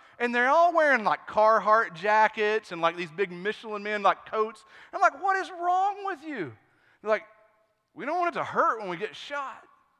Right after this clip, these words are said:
And I didn't say anything, but in my mind I'm going, "They're letting you play your children. How, I mean, it's gotta be safe. It's not gonna hurt." So they divided us into two teams, and one team had the fort at the top of the hill.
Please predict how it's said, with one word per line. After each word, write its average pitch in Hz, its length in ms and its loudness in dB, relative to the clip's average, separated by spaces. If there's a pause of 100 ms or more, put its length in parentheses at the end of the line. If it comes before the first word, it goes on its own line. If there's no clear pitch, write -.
(560)
And 330 100 0
I 392 160 4
didn't 349 120 -6
say 349 180 -4
anything, 294 200 -4
but 285 100 -8
in 330 100 -6
my 302 100 2
mind 349 340 0
I'm 277 100 -6
going, 247 400 -6 (800)
"They're 294 140 -8
letting 339 360 -6
you 240 80 -10
play 339 320 -6
your 220 160 -8
children. 262 580 -12
How, 233 260 -10 (120)
I 214 40 -20
mean, 185 280 -14 (240)
it's - 240 -20
gotta 214 160 -16
be 117 80 -16
safe. 233 640 -20
It's - 120 -20
not - 100 -20
gonna 82 120 -16
hurt." 123 320 -16 (840)
So 226 200 2
they 240 160 6
divided 294 440 6
us 311 200 2
into 233 240 -8
two 247 260 -10
teams, 196 460 -10
and 170 140 -10 (240)
one 294 380 0
team 233 580 -8
had 226 260 2
the 214 60 0
fort 208 580 -2
at 202 100 -10
the 208 60 -10
top 190 320 2
of 185 120 -8
the 180 80 -4
hill. 175 400 2